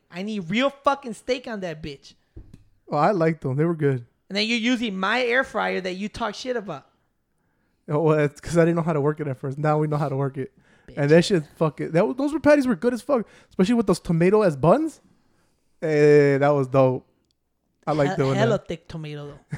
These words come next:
Speaker 1: though.
Speaker 2: <laughs>
Speaker 1: Hella thick. I tasted that fucking tomato all day.
Speaker 2: <laughs> Tomato.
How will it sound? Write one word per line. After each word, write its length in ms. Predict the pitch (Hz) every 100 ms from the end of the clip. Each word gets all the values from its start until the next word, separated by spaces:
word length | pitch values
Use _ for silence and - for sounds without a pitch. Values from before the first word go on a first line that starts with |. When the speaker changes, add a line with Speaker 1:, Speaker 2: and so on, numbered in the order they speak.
| -
Speaker 1:
though. 160 | 294 269 _
Speaker 2:
<laughs> 100 | -
Speaker 1:
Hella 320 | 190 202 170
thick. 280 | - 151 165
I 160 | 180
tasted 340 | 190 208 196 180
that 140 | 170
fucking 220 | 180 - 170
tomato 360 | 170 170 170
all 200 | 160 165
day. 280 | 160 175 160 _
Speaker 2:
<laughs> 1300 | - - - - - - - _ _ _ - 370 -
Tomato. 300 | - 302 269